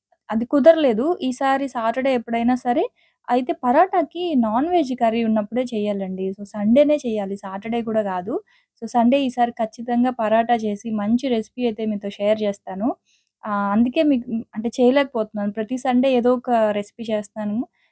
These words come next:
దానివల్ల పరాటా అనేది వెనక్కి వెళ్ళిపోతా ఉంది. చాలామంది అడుగుతూ ఉన్నారు. so ఖచ్చితంగా ఈసారి సండే వచ్చినప్పుడు, ఆహ్, చేసి మీకు వీడియో అయితే, ఆహ్, ఖచ్చితంగా షేర్ చేస్తాను.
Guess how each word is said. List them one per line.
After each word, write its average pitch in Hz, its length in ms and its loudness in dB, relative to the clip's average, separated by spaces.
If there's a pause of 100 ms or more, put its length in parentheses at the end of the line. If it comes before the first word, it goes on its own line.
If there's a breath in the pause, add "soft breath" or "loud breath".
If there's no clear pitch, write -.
(160)
దానివల్ల 247 360 6
పరాటా 226 480 0
అనేది 220 260 0
వెనక్కి 220 320 -2
వెళ్ళిపోతా 208 420 -4
ఉంది. 196 220 -2
చాలామంది 226 520 2
అడుగుతూ 220 340 0
ఉన్నారు. 202 360 -4 (400)
so 233 100 -12
ఖచ్చితంగా 240 500 0
ఈసారి 233 440 0
సండే 220 380 0
వచ్చినప్పుడు, 214 560 -4 (460)
ఆహ్, 208 140 -6
చేసి 247 360 2
మీకు 262 240 0
వీడియో 220 240 2
అయితే, 214 220 0 (120)
ఆహ్, 214 200 -2
ఖచ్చితంగా 214 460 -6
షేర్ 202 320 -6
చేస్తాను. 202 460 -4